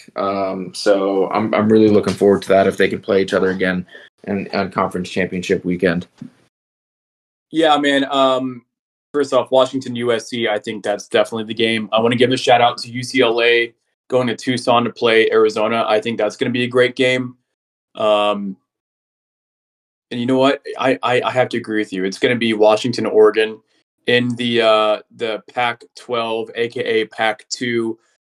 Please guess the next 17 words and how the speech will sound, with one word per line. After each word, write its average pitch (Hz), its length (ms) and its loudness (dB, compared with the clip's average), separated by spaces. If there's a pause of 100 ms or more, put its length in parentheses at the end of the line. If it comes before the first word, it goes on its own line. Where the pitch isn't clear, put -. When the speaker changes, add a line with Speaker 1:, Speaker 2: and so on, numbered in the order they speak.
(600)
Speaker 2:
championship 175 500 0
game, 156 360 2
and 139 100 -6
it's 135 140 -10
gonna 143 160 0
be, 131 320 2
I 123 100 0
think, 120 260 -10
the 110 100 -10
best 107 300 -4
championship 107 440 -12
game 98 240 -8
out 95 60 -6
of 98 100 -8
all 95 120 -2
the 92 60 -2
conferences. 92 800 -6